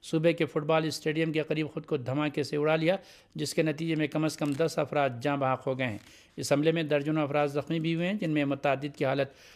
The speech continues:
تشویشناک بتائی جاتی ہے۔ حکام نے مرنے والوں کی تعداد میں اضافے کا خدشہ ظاہر کیا، تاحال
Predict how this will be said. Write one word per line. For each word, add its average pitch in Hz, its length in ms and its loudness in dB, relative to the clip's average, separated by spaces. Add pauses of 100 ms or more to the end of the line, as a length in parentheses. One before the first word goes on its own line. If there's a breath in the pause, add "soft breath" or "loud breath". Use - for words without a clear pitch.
(180 loud breath)
تشویشناک 151 640 0
بتائی 127 300 2
جاتی 127 320 0
ہے۔ 113 80 -4 (480 loud breath)
حکام 175 300 2
نے 196 100 -2
مرنے 175 220 0
والوں 170 260 2
کی 170 160 -6
تعداد 156 360 2
میں 151 140 -2
اضافے 143 320 0
کا 143 160 2
خدشہ 139 420 -2 (120)
ظاہر 135 180 2
کیا، 180 260 0
تاحال 139 340 0